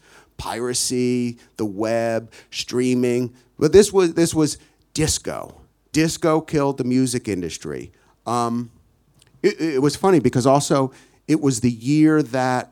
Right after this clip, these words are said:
Rapper's Delight was released, Sugar Hill Gang. Does anyone remember that? It was this fad,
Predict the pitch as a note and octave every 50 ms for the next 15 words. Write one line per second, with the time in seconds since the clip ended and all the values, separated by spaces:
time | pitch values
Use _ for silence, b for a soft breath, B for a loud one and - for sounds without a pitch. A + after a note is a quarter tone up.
0 | _ _ _ _ _ - F#2 A2+ A#2+ B2+ B2+ - D3+ C3 B2 - - A2 G2+ G2+
1 | G#2+ B2+ C#3 - - _ - - C#3 C3 C#3 C#3+ C#3+ D3 D#3 E3 D#3 - - -
2 | - - _ _ _ _ _ _ _ _ _ - - - A#2 C#3 C3+ C3 C3+ C#3
3 | D3 D3 D3 D#3 E3 F3 E3 D3 B2+ _ _ _ _ - - G#2+ A2+ C3 C3 B2
4 | C3 B2+ B2+ B2+ B2+ C3 C3 A#2+ B2+ B2+ C#3 C3 - B B B B B B B
5 | B _ _ - - D3+ D#3 D3 D3 C#3 - - - - - - - - - A2
6 | G2 G2+ G#2+ G#2 G2 E2+ D#2 D#2 - - -